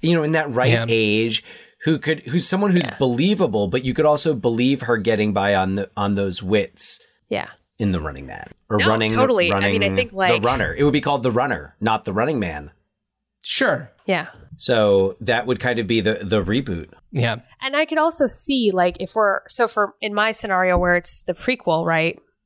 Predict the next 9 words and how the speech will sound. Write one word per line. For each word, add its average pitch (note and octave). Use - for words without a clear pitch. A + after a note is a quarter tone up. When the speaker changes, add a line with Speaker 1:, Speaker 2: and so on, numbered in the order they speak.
Speaker 3:
Like, F3+
you're G3
getting G3
into F#3
Running F3+
Man E3+
becoming E3+
a E3+
show, F#3